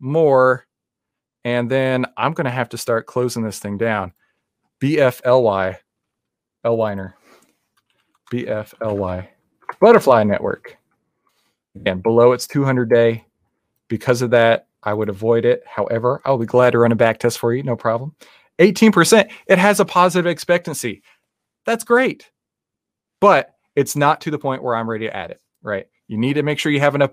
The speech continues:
buyers to support these prices going forward. And right now, the buyers are not there, right?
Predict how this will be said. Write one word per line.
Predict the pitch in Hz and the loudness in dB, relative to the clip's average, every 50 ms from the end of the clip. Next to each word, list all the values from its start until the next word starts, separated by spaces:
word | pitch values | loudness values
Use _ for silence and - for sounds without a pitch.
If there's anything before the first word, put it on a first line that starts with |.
| _ | _
buyers | - 196 180 180 165 151 143 131 120 - | 0 2 4 4 4 4 2 2 0 -2
to | - 131 | -4 -4
support | - - 135 - 147 139 127 - | -4 -4 -4 -2 -2 -4 -4 -4
these | 135 123 - | -8 -8 -2
prices | - 127 120 - - 123 - | -2 -2 -2 -2 -4 -8 -6
going | 131 117 113 110 | -6 -4 -4 -6
forward. | 110 - - 127 117 107 98 92 90 _ _ _ _ _ _ _ - | -8 -4 -4 -2 -2 -2 -6 -10 -14 _ _ _ _ _ _ _ -2
And | 120 117 113 110 107 | 0 0 2 2 2
right | 117 120 120 | 2 2 2
now, | 143 135 135 143 143 139 _ _ _ _ _ _ _ | 2 2 2 2 0 -2 _ _ _ _ _ _ _
the | 110 110 | -8 -2
buyers | 98 117 117 120 123 123 123 123 - - | 0 2 4 4 4 4 2 2 -2 -4
are | - 117 113 113 113 113 113 110 110 - | -2 0 0 2 2 2 0 -2 -4 -4
not | 110 110 110 107 - | -4 -6 -6 -4 -4
there, | - 110 90 - _ - | -4 -4 -4 -6 _ -8
right? | - 104 101 - | -4 -4 -4 -6